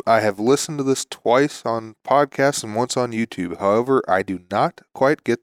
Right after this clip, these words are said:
the wind drift portion. You have mentioned that with A J and spin drift that the nose of the bullet will point to the right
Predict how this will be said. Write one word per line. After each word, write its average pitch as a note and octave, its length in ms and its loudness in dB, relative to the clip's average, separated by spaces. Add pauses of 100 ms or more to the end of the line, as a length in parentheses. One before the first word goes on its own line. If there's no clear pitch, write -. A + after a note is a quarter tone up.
(140)
the A2 80 -2
wind A#2 240 0
drift A2+ 260 -2
portion. F#2+ 420 -4 (960)
You A2+ 80 4
have G#2+ 120 2
mentioned C3 380 -2
that B2 140 0
with G#2 280 -2
A A#2 180 2
J B2 340 2
and F#2+ 220 -8
spin C3 280 0
drift A2 380 0
that G2 140 -2
the G2 80 -6
nose G#2 340 0
of C#3+ 80 -4
the C#3 100 -2
bullet A2 300 0
will G2 140 -6
point A2 340 -6
to - 120 -14
the F2+ 120 -10
right F#2+ 420 0